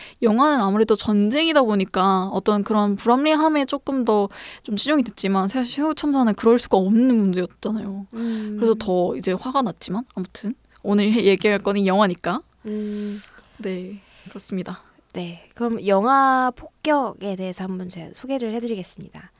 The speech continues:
Speaker 2: 이 배경이 제이 차 세계대전이에요.
Speaker 1: 음.
Speaker 2: 그래서 천구백사십오 년 덴마크의 레지스탕스가 영국에게 덴마크 수도에 있는 게슈타포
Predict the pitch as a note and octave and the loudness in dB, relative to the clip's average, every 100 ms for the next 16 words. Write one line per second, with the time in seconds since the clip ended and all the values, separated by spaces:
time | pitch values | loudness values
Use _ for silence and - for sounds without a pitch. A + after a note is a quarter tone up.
0 | _ _ G3 G3 - F#3 F#3+ C#4+ C4+ G3 | _ _ -8 -8 -6 -6 -2 -4 -4 -6
1 | - G3+ - C4 C4+ C#4+ G3+ E3+ E3 G#3+ | -8 -8 -6 -6 -4 -4 -6 -10 -14 -12
2 | A3+ G3+ F#3+ F3 E3 G#3+ F#3+ - - - | -10 -8 -8 -10 -10 -12 -14 -18 -20 -20
3 | _ - F#3+ F#3+ D#4+ F4 D#4+ D4+ D4+ D4 | _ -10 -10 -10 -10 -6 -4 -4 -8 -10
4 | G3 F#3 G3+ C4 A#3+ - E3+ F#3 A#3+ - | -10 -4 -2 -2 -4 -6 -8 -4 -4 -6
5 | A3+ G#3+ G3+ F3 B3 D#4 D4 - A3 G3+ | -8 -8 -8 -6 -6 -6 -10 -12 -10 -10
6 | - - G#3 F#3 - - _ - F#3 G#3 | -10 -12 -12 -12 -16 -20 _ -8 -4 -4
7 | B3 B3 G#3+ G#3 F3 F#3 A#3+ - - D4+ | -4 -4 -4 -8 -6 -6 -6 -8 -10 -8
8 | E4 D#4 A3+ G#3 G3 F3+ F#3+ C#4+ C#4 - | -4 -2 -2 -6 -6 -6 -4 -6 -8 -10
9 | - E4 E4+ | -6 -4 -4